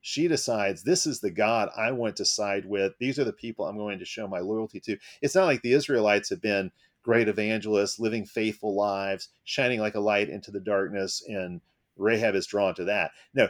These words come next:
they've been very sinful, very compromised. Nevertheless, Rahab is still drawn to Yahweh, to the true and living God. And that really seems to be what, what's happened with Ruth here, despite the fact that she has not had a very good witness from Elimelech and,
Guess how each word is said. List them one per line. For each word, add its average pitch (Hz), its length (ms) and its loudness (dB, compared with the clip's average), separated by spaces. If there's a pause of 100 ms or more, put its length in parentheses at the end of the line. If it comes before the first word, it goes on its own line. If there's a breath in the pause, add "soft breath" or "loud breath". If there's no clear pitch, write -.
(140)
they've 175 160 8
been 226 160 2
very 123 220 2
sinful, 147 440 -4
very 104 180 0
compromised. 90 880 -4 (440)
Nevertheless, 139 1040 4 (240)
Rahab 120 520 4
is 101 140 2
still 117 520 2
drawn 110 500 2 (120)
to 92 320 -2
Yahweh, 98 640 0
to 98 200 -8
the 87 80 -6
true 92 300 -4
and 85 80 -8
living 82 260 -8
God. 90 300 -2 (240 loud breath)
And 143 100 6
that 147 120 8
really 202 200 10
seems - 280 -4
to 117 80 -8
be 113 160 2
what, 101 260 2
what's 107 180 -2
happened 120 480 -4
with 98 200 0
Ruth 131 220 -2
here, 90 140 -4
despite 220 360 -4
the - 60 -16
fact 110 240 0
that 95 100 -4
she 131 120 -4
has 101 100 -4
not 120 220 -4
had 117 140 0
a 90 40 -6
very 95 180 -2
good 80 160 -4
witness 82 460 -2
from 90 180 -14
Elimelech 107 640 -2
and, 78 200 -16